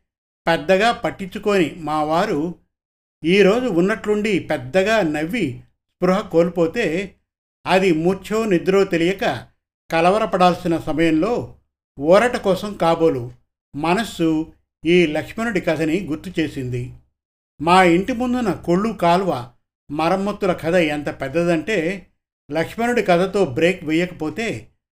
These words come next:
అది అంతులేని కథగా కొనసాగుతూ ఉండేదేమో. అన్నట్లు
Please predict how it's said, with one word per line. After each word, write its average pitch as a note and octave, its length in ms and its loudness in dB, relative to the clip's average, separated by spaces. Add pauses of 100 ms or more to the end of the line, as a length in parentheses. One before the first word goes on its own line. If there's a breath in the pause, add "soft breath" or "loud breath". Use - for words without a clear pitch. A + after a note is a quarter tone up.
(200)
అది F3+ 360 2
అంతులేని G#3+ 640 -2
కథగా E3 400 0
కొనసాగుతూ F3 720 -2
ఉండేదేమో. C#3 640 -4 (800)
అన్నట్లు F#3+ 680 -2